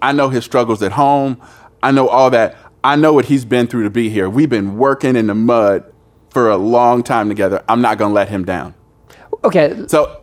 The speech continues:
Speaker 1: we don't have enough of that. So I, I used to tease, you know, you always get some black or brown churches to have a chicken lunch with a white church, and I would always kinda laugh at that. But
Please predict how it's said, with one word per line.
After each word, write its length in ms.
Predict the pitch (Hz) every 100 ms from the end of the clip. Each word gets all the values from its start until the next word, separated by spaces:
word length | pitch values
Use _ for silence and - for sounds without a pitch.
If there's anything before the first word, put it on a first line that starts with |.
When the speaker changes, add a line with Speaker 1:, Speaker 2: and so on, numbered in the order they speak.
| -
Speaker 1:
we 200 | 151 196
don't 200 | 214 -
have 300 | - 156 135
enough 360 | 117 113 113 110
of 100 | 90
that. 360 | 82 - - _ - -
So 340 | - 151 127 - -
I, 120 | - 117 _ _ _ _ _ _ _ _ _ _ -
I 60 |
used 160 | 165 190
to 60 | 131
tease, 420 | - 156 123 104
you 40 | 113
know, 140 | 107
you 340 | 104 120 113 -
always 240 | 120 113
get 220 | 104 117
some 380 | - 120 110 98 _ _ _ _ _ _ _
black 460 | - 117 131 131 127
or 60 |
brown 300 | 117 120 117
churches 440 | 113 113 101 104 98
to 280 | - 98 95 - _ _ _ -
have 200 | 131 110
a 40 |
chicken 440 | - 160 135 117
lunch 320 | 120 113 - 117
with 240 | 117 107 - _ _ _ 107
a 60 |
white 260 | 110 135 120
church, 340 | - 110 101
and 100 | 101
I 80 | 110
would 100 | 110
always 220 | 117 107
kinda 220 | 107 107 98
laugh 320 | 107 127 117
at 80 | -
that. 240 | 90 - _ _ _ _
But 360 | 139 127 -